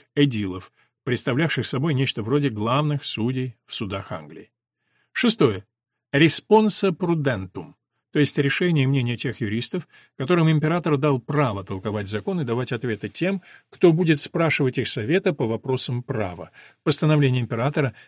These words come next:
обязывали судей следовать в своих решениях этим советам. Эти решения и мнения представляли бы собой нечто подобное записям судебных решений в Англии, если бы английский закон обязывал других судей руководствоваться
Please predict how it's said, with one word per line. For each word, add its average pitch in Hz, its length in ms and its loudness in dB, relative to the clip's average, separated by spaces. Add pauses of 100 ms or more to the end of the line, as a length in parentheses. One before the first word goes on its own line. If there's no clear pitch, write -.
обязывали 120 540 2
судей 147 360 2
следовать 131 520 0
в - 40 -8
своих 113 300 -2
решениях 135 560 -2 (260)
этим 135 240 2
советам. 110 560 -2 (480)
Эти 180 180 4
решения 170 480 6
и - 20 6
мнения 147 400 6
представляли 135 640 4
бы 123 280 0
собой 139 380 2
нечто 135 360 0
подобное 131 560 2
записям 131 560 0
судебных 123 520 0
решений 135 360 2
в 160 80 2
Англии, 101 320 0
если 117 300 0
бы 120 140 -2
английский 123 400 -2
закон 175 420 0 (340)
обязывал 160 720 4
других 110 420 -2
судей 165 440 0
руководствоваться 123 920 -4